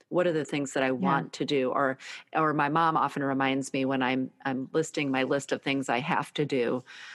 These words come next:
Speaker 1: um, as just a quick turn of phrase and say, "What do I get to do today?"
Speaker 2: Wow.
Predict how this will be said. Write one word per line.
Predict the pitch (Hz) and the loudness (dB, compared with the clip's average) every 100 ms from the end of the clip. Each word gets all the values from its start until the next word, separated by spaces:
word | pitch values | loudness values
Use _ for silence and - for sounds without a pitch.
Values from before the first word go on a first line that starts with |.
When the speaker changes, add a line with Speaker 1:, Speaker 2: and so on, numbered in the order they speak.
| - - | -18 -4
Speaker 1:
um, | 143 135 135 135 - | 0 2 0 -2 -2
as | 143 135 - - | 0 0 -6 -12
just | - 185 - | -2 -2 0
a | 160 | -4
quick | - 156 - | 0 -2 -2
turn | 160 139 | -2 -2
of | 131 | -2
phrase | - 135 131 143 | 2 2 2 -2
and | 135 | -4
say, | - 135 | 0 0
"What | 147 151 | 0 0
do | 147 | 0
I | 123 - - | 0 -2 -2
get | 147 - _ | -2 -2 _
to | - | -10
do | - - | -4 -4
today?" | - - - 62 - - _ _ _ | -4 -6 -4 -4 -4 -12 _ _ _
Speaker 2:
Wow. | 165 151 147 147 | -8 -6 -4 -6